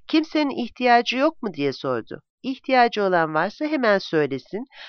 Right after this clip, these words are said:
Çünkü tren durmuşken daha kolay olur. Sonra lütfen kendinizi tutmayın. Birbirinizden utanmanıza gerek yok.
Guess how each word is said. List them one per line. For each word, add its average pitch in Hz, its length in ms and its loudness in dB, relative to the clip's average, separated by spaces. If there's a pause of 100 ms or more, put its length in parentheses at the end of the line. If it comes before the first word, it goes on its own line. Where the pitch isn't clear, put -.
(140)
Çünkü 311 340 -2
tren 208 400 4
durmuşken 196 640 -2
daha 247 200 0
kolay 143 380 2
olur. 101 260 -2 (140)
Sonra 233 380 -6
lütfen 226 480 -4
kendinizi 233 540 -6 (100)
tutmayın. 247 400 -6 (400)
Birbirinizden 269 760 2
utanmanıza 233 640 -2
gerek 170 480 0
yok. 120 200 0